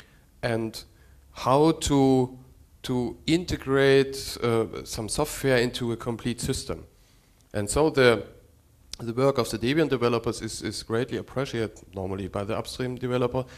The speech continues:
because it enhances the quality of, of his software and also helps to propagate it to other distributions. So the, we,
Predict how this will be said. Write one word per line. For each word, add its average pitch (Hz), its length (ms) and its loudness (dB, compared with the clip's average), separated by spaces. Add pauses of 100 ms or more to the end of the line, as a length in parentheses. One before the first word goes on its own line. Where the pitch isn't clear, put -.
(200)
because 120 420 2
it 98 360 -4
enhances 113 640 -2
the 113 80 -6
quality 131 640 0
of, - 380 -6
of 117 220 -4
his 120 160 -2
software 135 500 0 (400)
and 110 180 -4 (100)
also 147 800 4 (420)
helps 131 420 4
to 127 460 2 (180)
propagate 117 460 0
it 110 100 -6
to - 260 -4
other 113 200 2
distributions. 85 840 -6 (340)
So 101 340 0
the, 95 300 -6 (240)
we, 107 340 -4